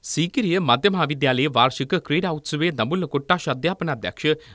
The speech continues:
වත්සලා රණතුංග මහත්මියගේ ප්‍රධානත්වයෙන් පැවැත්වුණා. ක්‍රීඩා උත්සවයේ සංවිධානය කෙරුණේ විදුහල්පති ඩී එම් වී කේ දිසානායක මහතාගේ ප්‍රධානත්වයෙනුයි.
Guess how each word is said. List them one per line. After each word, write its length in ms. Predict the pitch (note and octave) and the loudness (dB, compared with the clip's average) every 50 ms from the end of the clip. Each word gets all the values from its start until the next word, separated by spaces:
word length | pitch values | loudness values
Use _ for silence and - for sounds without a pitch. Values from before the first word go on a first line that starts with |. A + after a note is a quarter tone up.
| - - | -10 -4
වත්සලා 480 | G2 A2 - - - A3+ A#3 A3 D3+ | 0 0 0 0 0 0 0 2 2
රණතුංග 340 | A#2+ B2 C#3+ - F#3+ E3+ D#3 | 0 0 0 -2 -4 -4 -2
මහත්මියගේ 540 | D3+ D#3 D#3 F#3+ D#3+ D3 C#3 C3 C3+ B2+ - | -2 -4 -4 -2 -2 -2 -2 0 -2 -4 -2
ප්‍රධානත්වයෙන් 560 | - - A#2+ C3 E3 F#3 - - F#3 D#3 - | -4 -2 0 0 -2 -2 -4 -4 -4 -4 -2
පැවැත්වුණා. 500 | A2+ G#2 G2+ - - A#2 G#2+ G2+ F#2 E2+ - _ _ _ _ _ _ _ _ _ _ - | -2 -4 -4 -4 -4 -4 -2 0 0 -2 -2 _ _ _ _ _ _ _ _ _ _ -4
ක්‍රීඩා 220 | A#2+ A2+ A2 G#2 | -2 0 0 0
උත්සවයේ 320 | G2+ - - B2 A#2 C#3 | -2 -2 -4 -2 -2 -2
සංවිධානය 460 | C3 - A#2 A#2+ B2 A#2 B2+ A#2 A#2 A2+ | -2 -2 -4 -4 -2 0 0 0 0 0
කෙරුණේ 320 | - A#2+ A#2 B2 D3 C#3 | -4 -4 -2 -2 -2 -2
විදුහල්පති 560 | A#2+ A#2+ C#3 D3+ C#3 B2 - F2+ - - C3+ C3+ - - _ _ | -2 -4 -4 -4 -4 -4 -6 -8 -4 -2 -2 -2 -4 -6 _ _
ඩී 280 | - B2 A#2 B2 C3 E3+ | -12 -6 -4 -2 -2 -2
එම් 120 | F#3 D#3+ | -2 -2
වී 160 | B2+ A2+ A#2+ C3+ | -2 -2 -4 -2
කේ 180 | - E3 D#3 | -2 -4 -4
දිසානායක 480 | C3+ B2 A#2 - G3 G3+ F#3+ E3+ D3 - | -4 -4 -6 -4 -4 -2 -2 -4 -4 -4
මහතාගේ 480 | A#2+ B2 C#3 C3+ - D3 D#3 - - F#3+ | -2 -2 -2 0 0 -2 -2 -2 -4 -4
ප්‍රධානත්වයෙනුයි. 760 | - F3 D3 C#3+ A#2+ A2+ - - B2+ A#2 G#2+ G#2 G#2 G2+ | -4 -4 -4 -4 -4 -4 -6 -4 -4 -4 -2 -4 -4 -6